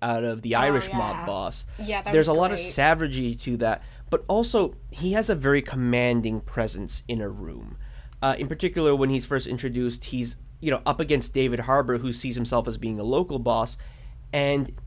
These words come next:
Speaker 1: he has this little speech, and it's a little melodramatic, but also it's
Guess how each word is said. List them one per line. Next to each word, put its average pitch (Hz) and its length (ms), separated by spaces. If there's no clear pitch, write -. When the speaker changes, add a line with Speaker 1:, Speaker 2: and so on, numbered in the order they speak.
Speaker 1:
he 160 480
has 220 240
this 208 200
little 160 260
speech, - 560
and 151 140
it's 160 120
a 208 60
little 277 360
melodramatic, 127 1000
but 135 180
also 151 600
it's - 360